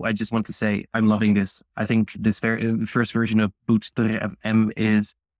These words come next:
doing great. I'm absolutely one thousand percent going to do this every single week. So, uh, everyone listening right now, for the next time that you want to, uh, to weigh in, maybe set up your microphone,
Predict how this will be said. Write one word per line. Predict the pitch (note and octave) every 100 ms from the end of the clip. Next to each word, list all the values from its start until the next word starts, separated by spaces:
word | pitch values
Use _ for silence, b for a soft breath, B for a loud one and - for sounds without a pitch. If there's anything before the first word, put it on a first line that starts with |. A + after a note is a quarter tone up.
| _
doing | A#2 A2 G#2+ G#2+ G#2 - _ _ _ _ _ -
great. | A#2+ B2+ C#3
I'm | A2+ A#2 A#2+ A2
absolutely | A#2+ B2 - A#2 A#2 A2+ G#2+
one | A2
thousand | - - A2+ A2 G#2
percent | A2 A2+ G#2+
going | G#2+ G#2 G2+
to |
do | G#2 G2+
this | G2
every | A2 G#2
single | G2+ G2 F#2+
week. | A2 - _ _ _ -
So, | - G2+ F#2+
uh, | G2+
everyone | A#2+ C3+ C3 B2+
listening | C3+ - B2 A#2+
right | A#2 A#2
now, | A#2 A#2 A#2 _ _ _ _ _ _ _
for | - A2 G#2+ G#2 _ _ -
the | A#2+
next | C3 C#3 -
time | C3+ C3+ C3+
that | C3 B2+
you | B2+
want | C3 B2+
to, | - B2+ B2
uh, | B2
to | B2+
weigh | A#2+ B2 A#2
in, | B2 B2+ B2 _ _ -
maybe | A2+ G#2+ G#2+
set | B2 A2
up | -
your | A2
microphone, | A#2+ A2+ G#2+ A#2+ A2 A2+ A2